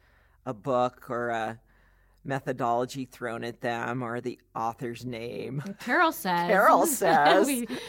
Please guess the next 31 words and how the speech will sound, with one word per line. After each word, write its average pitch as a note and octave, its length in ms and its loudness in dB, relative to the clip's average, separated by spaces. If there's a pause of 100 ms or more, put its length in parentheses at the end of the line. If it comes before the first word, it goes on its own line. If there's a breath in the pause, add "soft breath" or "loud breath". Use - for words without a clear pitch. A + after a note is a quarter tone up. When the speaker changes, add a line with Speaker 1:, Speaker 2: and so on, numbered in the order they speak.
(120 loud breath)
Speaker 2:
we A#3+ 140 -2
teased C4+ 320 6
about G#3 340 0
someone, A3 480 0
one, G3 320 -2
one G3+ 100 -2
of G3 60 -2
our G3 100 -4
customers F#3+ 460 -6
said, F#3 140 -6
"I F#3+ 80 -4
wanna A#3 180 -4
make A3 200 -4
a - 40 -4
shirt F#3+ 280 -6
that F3+ 120 -10
says F3+ 220 -8
Carol C4+ 360 -2
says," F3 360 -4
'cause F#3+ 160 -10
we G3 100 -4
say F#3 180 -8
it E3+ 40 -6
all F#3+ 200 -4
the A3+ 120 -2
time A3+ 240 6
at F#3 100 -2
home, F#3 280 -2
"Carol D#4 460 2
says." A3 360 -2
<laughs> - 20 -10